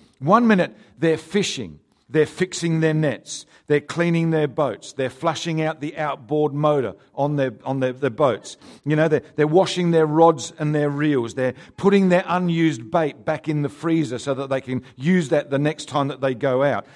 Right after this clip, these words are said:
You know, the, the next minute they're following this man named Jesus. I mean, what was the, the, such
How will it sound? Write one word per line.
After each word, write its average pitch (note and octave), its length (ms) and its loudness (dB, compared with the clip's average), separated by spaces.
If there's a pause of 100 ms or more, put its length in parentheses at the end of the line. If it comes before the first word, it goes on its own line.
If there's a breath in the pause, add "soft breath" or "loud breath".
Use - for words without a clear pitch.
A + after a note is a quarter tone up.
(240 loud breath)
You D#3 120 2
know, D#3 100 2
the, E3 200 -8 (140 loud breath)
the E3 80 4
next G3+ 380 2
minute G3 220 0
they're F3+ 120 2
following G#3+ 460 0
this D3 180 -4
man E3 220 -2
named F3+ 240 -2
Jesus. G#3 600 -8 (500 soft breath)
I F#3+ 80 2
mean, G#3+ 120 4
what A#3+ 220 6
was G#3+ 220 2
the, G3+ 160 4 (240 loud breath)
the, F3+ 120 -12
such G#3+ 420 -4